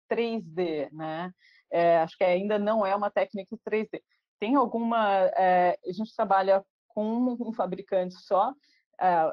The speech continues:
com a angulação que é, realmente é pequena. As angulações maiores talvez possibilitem, né, uma reconstrução melhor da, da imagem, reco-, uma, o, o uso de outras ferramentas de reconstrução,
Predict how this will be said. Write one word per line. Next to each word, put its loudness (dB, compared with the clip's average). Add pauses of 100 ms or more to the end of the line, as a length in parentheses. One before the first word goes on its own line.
(120)
com -2
a -2
angulação -2 (180)
que -6
é, -6
realmente -4
é -20
pequena. -4
As 2
angulações 0
maiores 2 (100)
talvez 0 (400)
possibilitem, -6
né, -6
uma -4
reconstrução -4
melhor 2
da, -4
da 0
imagem, -4
reco-, -8
uma, -4
o, -8
o -4
uso -2
de -2
outras 0 (300)
ferramentas -4
de -14
reconstrução, -8